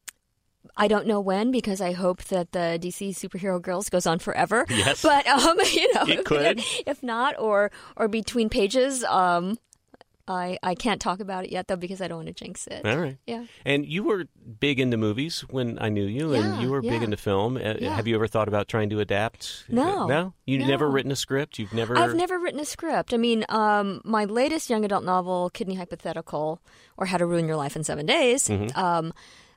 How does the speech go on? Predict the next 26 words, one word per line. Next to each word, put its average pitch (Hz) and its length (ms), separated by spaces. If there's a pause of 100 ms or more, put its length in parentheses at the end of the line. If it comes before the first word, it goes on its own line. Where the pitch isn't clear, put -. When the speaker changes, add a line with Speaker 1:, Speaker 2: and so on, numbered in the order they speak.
Speaker 1:
I 233 60
think - 240
it's 349 240
represented 220 560
by 190 160
U 180 160
T 185 280
A, 165 340 (440)
and, 180 380
um, 180 240
you 285 80
know, 185 140
so 226 120
that's 202 220
being 180 160
shopped - 340
around, 165 320
but 196 200
I, 196 180 (540)
I 196 160
wouldn't 180 360
think 170 200
to 180 120
write 160 200
it - 60
myself. 175 460